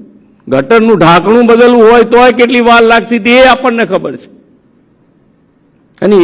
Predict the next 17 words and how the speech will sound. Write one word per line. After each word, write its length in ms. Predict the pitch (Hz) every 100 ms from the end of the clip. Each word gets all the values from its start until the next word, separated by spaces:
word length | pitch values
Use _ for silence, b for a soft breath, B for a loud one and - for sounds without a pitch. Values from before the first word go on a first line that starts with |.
| 214
એ 60 | 294 294
પરિસ્થિતિમાંથી 920 | 226 220 - 208 202 202 190 180 214
આજે 260 | 214 160 160
આપણે 340 | 175 147 165 165 170 - - _ _ _ _ _ _ -
બધા 300 | 123 151 160
બહાર 340 | 139 143 170 165
નીકળી 560 | 143 147 165 175 156 127 127 156 - - - _ b b b -
અને 180 | 131 151
દરેકે 480 | 127 156 208 202 185
દરેક 300 | 160 160 160
ક્ષેત્રે, 440 | - 143 135 139 127 117
ત્યારે 320 | 117 147 147
કે 120 | 165 -
કોર્પોરેશન 800 | 135 139 135 170 170 165 175 185
અને 140 | 185
કોર્પોરેશન 800 | - 123 123 156 151 151 147 156
આજે 220 | 147 135